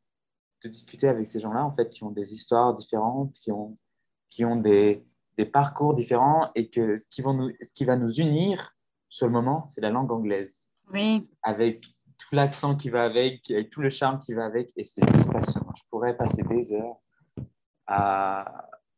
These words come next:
Speaker 1: à, j-, j'adore être avec mes amis brésiliens, de discuter, d'a-, d'apprendre un peu plus sur la culture brésilienne, c'est toujours un plaisir. Et, euh,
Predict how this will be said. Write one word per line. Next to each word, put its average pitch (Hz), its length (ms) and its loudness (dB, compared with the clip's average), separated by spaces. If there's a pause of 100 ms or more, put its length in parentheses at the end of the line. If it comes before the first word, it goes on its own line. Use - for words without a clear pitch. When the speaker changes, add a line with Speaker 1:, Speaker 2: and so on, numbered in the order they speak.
(180)
Speaker 1:
à, 101 440 0
j-, 104 220 -2
j'adore 120 320 4
être 110 240 4
avec 107 140 -2
mes 104 120 2
amis 107 140 0
brésiliens, 110 460 -4
de 110 100 -14
discuter, - 540 -2
d'a-, 101 160 4
d'apprendre 110 400 2
un 107 60 -2
peu - 120 -6
plus 110 100 -4
sur 104 140 -4
la 98 60 -6
culture - 260 -4
brésilienne, 101 540 0
c'est - 140 -18
toujours 101 260 -8
un 85 160 -6
plaisir. 107 440 0 (520)
Et, 98 280 6
euh, 90 200 2